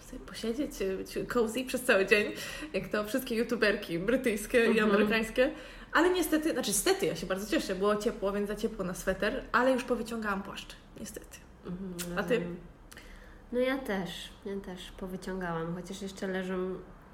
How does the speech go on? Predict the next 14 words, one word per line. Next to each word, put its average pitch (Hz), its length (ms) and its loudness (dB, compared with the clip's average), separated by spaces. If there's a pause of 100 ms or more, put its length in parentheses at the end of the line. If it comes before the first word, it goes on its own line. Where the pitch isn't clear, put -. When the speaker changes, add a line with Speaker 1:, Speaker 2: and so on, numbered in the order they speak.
(560)
Speaker 2:
na 196 140 0
środku 202 420 -2
pokoju, 185 540 2
leżą 180 380 2 (140)
w 170 460 0 (340)
Speaker 1:
<laughs> 190 100 -4
Speaker 2:
worku, 180 360 2 (640)
bo 185 100 0
nie 202 100 4
mam 196 180 4
miejsca, 196 320 2
gdzie 180 180 -2
je 175 80 0
rozpakować. 190 480 0